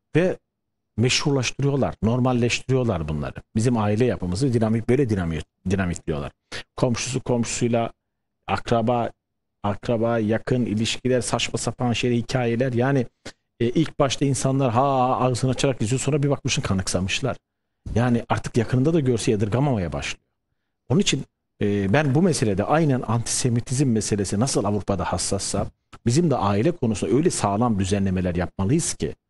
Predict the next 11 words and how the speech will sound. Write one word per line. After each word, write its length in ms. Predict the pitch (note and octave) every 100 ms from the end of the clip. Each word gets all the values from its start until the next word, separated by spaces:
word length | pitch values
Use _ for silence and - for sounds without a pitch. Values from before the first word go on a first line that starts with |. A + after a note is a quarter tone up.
| _
kanunlar. 520 | - D#2+ D#2+ D#2 G#2+ - _ _ _ _ _
Kardeşim 640 | - E3 A#2+ - F#2+ F#2 D3
bu 60 |
meselelerde 680 | F3 C#3 - A2 G#2 G2 F2+ -
aileyi 560 | D3 C3+ G#2+ F#2+ F2 E2
sarsacak 720 | - C#3 C#3 A#2+ G2+ G2 F2+ F#2+
dizi, 300 | B2 A#2 A2+
yapım, 840 | F#2+ E2 F#2+ A#2+ - A#2+ G#2 F2+ D2+
senaryo, 760 | - A#2 A#2+ B2 A#2+ G#2+ G2+ F2
şiir, 720 | - A#2+ B2 A#2 G#2 F2+ - _ _ _ - -
kitap 480 | - C#3 - A#2+ -